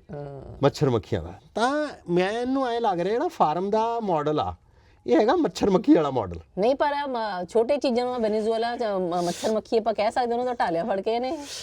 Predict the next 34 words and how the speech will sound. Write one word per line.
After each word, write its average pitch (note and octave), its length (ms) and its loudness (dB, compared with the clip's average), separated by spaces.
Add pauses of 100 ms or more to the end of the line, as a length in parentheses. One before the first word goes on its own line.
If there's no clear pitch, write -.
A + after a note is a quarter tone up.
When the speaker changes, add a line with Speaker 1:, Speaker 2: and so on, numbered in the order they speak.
(240)
Speaker 1:
ਸ਼ੇਰ G3+ 200 2
ਨੇ। G3 60 0
Speaker 2:
ਨਾ, C#4+ 140 6
ਨਾ, G4 100 -2
ਉਹ C4 240 0
ਵੀ G4+ 200 4
ਮੱਛਰ B3 320 2
ਮੱਖੀ A#3+ 240 0
ਨਹੀਂ F#3+ 140 6
ਹੈਗਾ D#3 120 2
ਨਾ F4+ 100 2
ਵੈਨੇਜ਼ੁਏਲਾ। C3 460 0 (240)
ਮ-, A2+ 120 0
Speaker 1:
ਹਾਂ। C#3+ 180 -4 (100)
Speaker 2:
ਉਹ C4+ 180 6
ਵੀ F#4 240 4
ਹੈਗਾ G#3+ 300 0
ਮਾੜੀ G3+ 240 2
ਮੋਟੀ G3 240 2
ਚਿੜੀ F3+ 260 4
ਚੁੜੀ F3 300 4
ਆ। C#3+ 100 4
Speaker 1:
ਹਾਂ। E3+ 600 -6
Speaker 2:
ਮੱਛਰ A#3+ 340 4
ਮੱਛੀ D4+ 360 2
ਉਹ D4+ 80 4
ਹੁੰਦਾ C#4+ 220 0
ਕਿ E4+ 120 2
ਜਿਹੜਾ D#4 280 4
ਇੱਕ E4 220 -2
ਇੰਡੀਵਿਜੂਅਲ D4+ 520 6
ਲੈਵਲ C4 240 2
ਤੇ A3+ 120 4
ਹੋਊਗਾ G#2 340 0